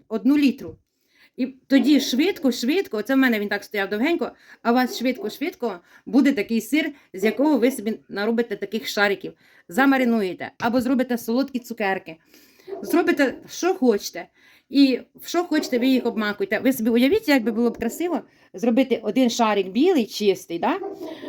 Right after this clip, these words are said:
А, потім один зелений і один такий червоний. Воно тоді буде в баночці ще краще, ще краще буде дивитися воно в баночці. А,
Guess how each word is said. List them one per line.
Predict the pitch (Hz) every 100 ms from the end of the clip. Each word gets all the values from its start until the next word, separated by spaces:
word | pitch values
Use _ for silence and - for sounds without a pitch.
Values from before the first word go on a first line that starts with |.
| -
А, | 214 208
потім | 202 277 262 226 214
один | 214 254 240
зелений | 208 214 339 330
і | 220 202
один | 185 254
такий | 247 233 233
червоний. | - 196 180 175 151 - - -
Воно | 247 285
тоді | 262 233
буде | 220 233
в | 220
баночці | 370 427 - 247
ще | - 269
краще, | 254 233 208 - - 165
ще | 202
краще | 196 233 349 277
буде | 196 190
дивитися | 175 220 226 220
воно | 190 180
в | 180
баночці. | 160 156 - - - _ - - - - - - - - - -
А, | 214 220 220